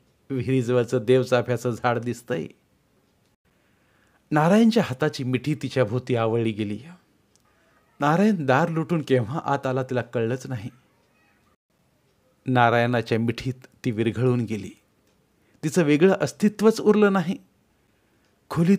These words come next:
वादळ घुमायला लागलं. सुखाच्या परमोच्च बिंदूपर्यंत लाटा उसळल्या, पण किनाऱ्यापर्यंत पोचल्या नाहीत. समोर अथांग सागर पसरलेला असताना किनारा कोरडाच राहिला.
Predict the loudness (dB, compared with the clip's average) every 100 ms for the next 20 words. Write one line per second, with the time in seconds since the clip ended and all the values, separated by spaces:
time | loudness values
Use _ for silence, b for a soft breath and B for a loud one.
0 | 0 -6 0 2 4 2 2 -4 -2 -4
1 | -4 -8 -16 _ _ b b b b _
2 | _ _ _ _ _ _ _ -14 -4 -2
3 | 2 0 2 0 2 0 -2 -2 -2 0
4 | 0 2 2 0 -2 0 0 0 -2 -4
5 | -2 -2 -2 -6 -18 _ _ _ -6 -6
6 | -2 0 2 2 2 0 0 0 0 0
7 | 0 -2 -2 -4 -8 -20 -20 _ _ b
8 | b b b b b b b b -2 2
9 | 2 2 -2 0 2 4 2 0 0 -2
10 | -2 -4 -4 -2 0 -2 -4 -4 -4 -4
11 | -2 -2 0 -2 -4 -6 -4 -6 -10 -12
12 | -12